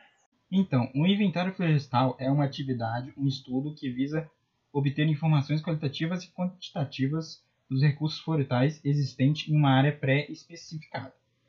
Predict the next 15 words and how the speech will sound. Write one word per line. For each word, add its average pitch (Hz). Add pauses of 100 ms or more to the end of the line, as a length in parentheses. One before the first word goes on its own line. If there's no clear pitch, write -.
(160)
Nesse 160
sentido, 135
a 117
bioestatística 135
foi 151
essencial 143
em 151
toda 151
a -
parte 120
do 127
trabalho, 135 (420)
desde 151
a 160
amostragem 147